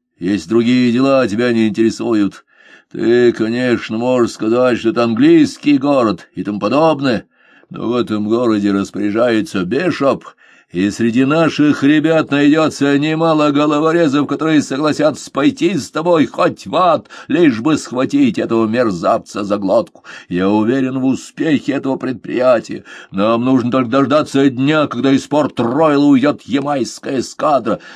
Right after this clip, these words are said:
В городе найдётся немало добра, чтобы вознаградить наших молодцов, а ты получишь свою девчонку. Хочешь, я выясню настроение, поговорю с нашими людьми?" Блад подскочил,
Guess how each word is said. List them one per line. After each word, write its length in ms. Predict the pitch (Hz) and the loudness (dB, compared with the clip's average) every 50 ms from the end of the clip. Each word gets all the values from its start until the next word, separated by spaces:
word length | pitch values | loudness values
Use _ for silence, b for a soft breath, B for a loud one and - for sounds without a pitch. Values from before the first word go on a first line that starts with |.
| B B | B B
В 140 | - 82 90 | -10 -8 -4
городе 540 | 85 110 131 135 135 127 123 120 113 123 120 | -2 0 2 2 2 2 2 2 2 2 2
найдётся 680 | 123 120 117 110 120 123 120 117 - - 120 107 B B B B | 2 2 2 4 4 2 2 0 0 -2 -2 -2 B B B B
немало 640 | - 120 131 139 143 135 135 139 139 139 139 135 131 | -2 2 2 4 4 4 4 2 4 2 2 2 2
добра, 540 | 120 127 127 123 120 117 123 135 143 139 127 | 2 2 0 2 4 4 4 4 2 2 0
чтобы 320 | - - 143 131 127 113 B B B | -2 -4 -2 -2 -2 -4 B B B
вознаградить 880 | - 113 135 139 113 107 135 127 120 135 131 120 135 165 180 170 - - | -2 0 2 2 2 2 0 2 2 2 2 4 4 4 4 2 -2 -2
наших 500 | 147 165 160 143 135 - - 147 - - | -2 0 0 0 -2 -2 -6 -6 -6 -6
молодцов, 640 | 104 117 139 131 110 - - 104 131 131 104 - B B B B | -6 -4 -4 -4 -4 -6 -6 -2 -2 -2 -2 -4 B B B B
а 140 | - - 135 | -4 -2 -2
ты 240 | 131 - 139 135 113 | 0 2 0 0 0
получишь 680 | - 110 107 120 113 113 107 104 - 113 101 - - | 0 -4 -2 0 0 0 0 -2 -6 -6 -8 -6 -10
свою 320 | - 98 - 104 101 95 | -14 -10 -6 -2 0 0
девчонку. 680 | 92 95 90 - - - 90 113 117 107 101 - - - B B B B | 0 0 -2 -4 -4 -4 0 0 2 0 0 -4 -10 -20 B B B B
Хочешь, 540 | B - - - - 117 101 87 - - - | B -18 -10 -4 -2 -2 -2 -4 -6 -10 -6
я 340 | 104 98 87 87 82 73 B B B B B | -4 -4 -2 -2 -4 -6 B B B B B
выясню 640 | - 82 101 131 151 143 123 110 101 - - 117 104 | -8 -6 -4 -2 0 0 -2 -2 -4 -8 -10 -8 -6
настроение, 800 | 104 104 98 - - - - 104 110 117 117 107 98 90 78 - _ b b b b b | -4 -6 -6 -8 -10 -8 -4 -2 -2 0 0 -2 -4 -6 -8 -10 _ b b b b b
поговорю 480 | - 95 98 92 101 127 156 185 180 160 | -12 -6 -4 0 2 4 4 6 4 2
с 160 | - - - | 2 0 -6
нашими 420 | 127 151 156 135 117 - 104 107 | -2 0 0 0 0 -4 -8 -8
людьми?" 560 | 127 131 127 120 123 123 107 101 101 98 - - _ _ _ _ _ _ _ _ _ _ _ _ _ _ _ _ - | -6 -6 -6 -6 -6 -6 -6 -6 -8 -10 -12 -14 _ _ _ _ _ _ _ _ _ _ _ _ _ _ _ _ -12
Блад 380 | 92 90 92 107 107 104 - | -6 -4 0 0 0 -2 -2
подскочил, 800 | - 107 98 - - - 101 98 - - - 123 147 - 139 - | -6 -8 -8 -8 -8 -8 -8 -8 -8 -8 -8 -6 -6 -6 -8 -12